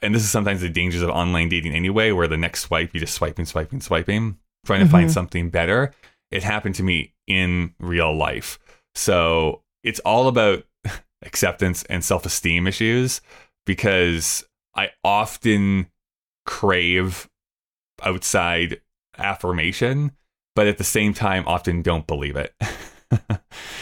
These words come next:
Speaker 1: even when I do receive it.
Speaker 2: Isn't that such a hell loop, right?
Speaker 1: Yes.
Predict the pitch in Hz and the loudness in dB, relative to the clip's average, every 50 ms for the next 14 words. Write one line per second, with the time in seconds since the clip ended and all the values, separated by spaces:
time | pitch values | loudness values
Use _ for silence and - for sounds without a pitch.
0 | - - - - 98 101 - 110 107 104 104 107 104 90 92 85 - 95 87 87 | -14 -10 -4 -2 -2 0 0 2 2 4 4 4 4 2 2 2 2 2 2 2
1 | 87 - 90 80 78 78 73 - _ _ _ - - 208 175 226 233 220 247 240 | 2 2 0 0 0 0 -4 -6 _ _ _ 0 2 4 6 6 6 6 6 4
2 | - - - - 208 190 - 214 196 175 - - 185 180 175 180 185 175 160 147 | 2 2 0 2 4 4 6 4 4 4 2 0 2 4 4 4 4 4 4 2
3 | 147 - - _ - 151 151 156 - 214 - - - | 0 -4 -10 _ 0 4 4 4 4 4 0 -4 -14